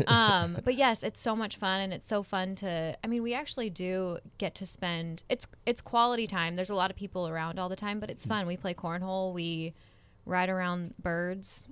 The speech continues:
Speaker 2: um,
Speaker 1: <laughs>
Speaker 2: explore the city. So, and especially I try to pick, you know, specifically dates and cities that I've
Speaker 1: Yeah.
Speaker 2: never been to and places that I can
Speaker 1: Smart.
Speaker 2: see. And
Speaker 1: Yeah.
Speaker 2: yeah, it's fun.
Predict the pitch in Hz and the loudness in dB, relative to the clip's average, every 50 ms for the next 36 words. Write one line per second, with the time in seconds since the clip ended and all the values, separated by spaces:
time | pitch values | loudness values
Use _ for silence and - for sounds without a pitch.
0 | - - - 185 175 170 170 160 135 123 - 185 - - 180 - - 202 - 220 | -12 -8 0 0 2 4 6 6 6 6 4 0 2 0 0 2 2 2 4 6
1 | 220 226 233 220 233 233 - - 220 202 196 202 202 202 214 240 240 - - 220 | 8 8 8 6 6 4 4 4 4 4 6 6 4 4 4 2 2 2 4 4
2 | 196 180 170 - - - 247 254 247 - 285 294 - - 269 233 214 131 202 208 | 4 4 4 2 0 2 2 2 2 2 2 0 2 2 2 2 4 4 4 2
3 | 220 226 - 214 - - 220 196 185 - - - - - - - - - - - | 2 -2 -2 -2 -2 0 0 0 0 -2 -10 -20 -20 -20 -20 -20 -20 -20 -20 -14
4 | - - - 190 175 165 165 160 - - - - - 208 - - 220 196 208 196 | -6 -2 -2 0 0 0 -2 -4 -6 -6 -6 -2 -2 -2 0 0 0 0 0 -2
5 | 190 185 185 185 190 180 180 185 - - - 202 185 175 - - 170 170 165 165 | 0 -2 -2 0 0 0 0 0 -4 -4 -6 -4 -4 -2 -2 -2 -2 -2 -2 -2
6 | 165 - 175 165 165 165 175 165 165 165 - 160 151 165 165 - - 180 180 185 | -2 -2 0 0 0 0 -2 -2 0 0 -2 -2 -2 -4 -6 -4 -2 -2 -2 -2
7 | 185 175 - - 156 165 - - 180 170 175 160 160 156 - 185 170 - - 220 | -2 -4 -4 -6 -6 -4 -4 -4 -6 -6 -4 -6 -4 -2 -2 0 2 2 2 4
8 | - - 170 175 175 170 165 156 160 165 165 - - - - - - - 254 240 | 4 2 0 0 -2 -4 -4 -4 -6 -6 -8 -10 -14 -16 -10 -6 -2 2 2 2
9 | 208 202 - - - 220 196 180 175 170 | 2 2 0 -2 0 0 0 0 0 -4